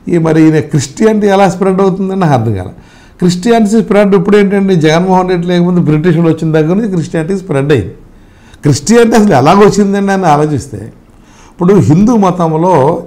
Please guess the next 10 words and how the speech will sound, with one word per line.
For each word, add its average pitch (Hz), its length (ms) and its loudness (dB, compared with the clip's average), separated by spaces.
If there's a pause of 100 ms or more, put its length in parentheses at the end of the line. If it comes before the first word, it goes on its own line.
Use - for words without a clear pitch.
ఎస్సీస్ 180 420 -2
ఉన్నారండి, 104 600 -6 (300)
అంటే 165 360 -4 (320)
దళితులు 170 500 2
ఉన్నారు. 107 220 -4 (880)
హిందూ 185 260 2
మతం 190 460 0
కులాలుగా 160 560 2
విభజించబడ్డ 135 800 -2
మతం. 127 300 -4